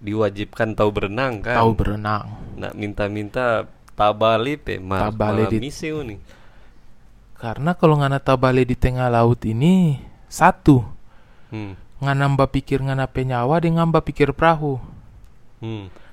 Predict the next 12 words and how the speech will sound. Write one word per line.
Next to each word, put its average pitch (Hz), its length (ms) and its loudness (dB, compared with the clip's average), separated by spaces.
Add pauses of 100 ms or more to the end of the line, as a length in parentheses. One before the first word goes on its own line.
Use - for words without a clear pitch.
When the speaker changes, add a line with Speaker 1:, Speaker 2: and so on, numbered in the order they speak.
Speaker 2:
Karena 151 320 2
kalau 190 240 6
ngana 185 160 6
tabale 156 400 6
di 147 160 4
perahu, 156 560 6 (1040)
harga 156 480 4
perahu 156 320 8
single 156 360 6
school 156 280 10
saja 156 360 6
itu 147 440 2